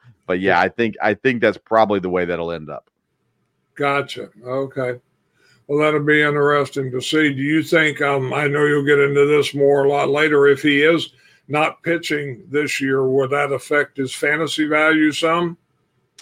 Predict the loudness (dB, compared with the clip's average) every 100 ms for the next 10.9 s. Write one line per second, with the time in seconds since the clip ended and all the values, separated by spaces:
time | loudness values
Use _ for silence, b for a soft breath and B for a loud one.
0 | b b b b b b b b 2 4
1 | 4 4 2 0 -2 0 0 -2 2 4
2 | 4 0 -4 -4 -10 -6 -4 -4 -6 -4
3 | -4 -6 -12 -12 -8 -4 -2 -4 -8 -16
4 | -6 -2 -2 -4 -8 -14 -16 -4 -2 -2
5 | 0 0 0 -4 -2 -2 -2 -2 _ -12
6 | -8 -4 -4 -4 -6 -8 _ -6 -6 -8
7 | _ _ _ _ -12 -10 -8 -8 -12 -12
8 | -4 -2 -2 -10 _ -12 -10 -10 -10 -8
9 | -4 -2 -2 -4 -6 -6 -6 -10 -8 -10
10 | -10 -8 -8 -8 -8 -8 -6 -4 -6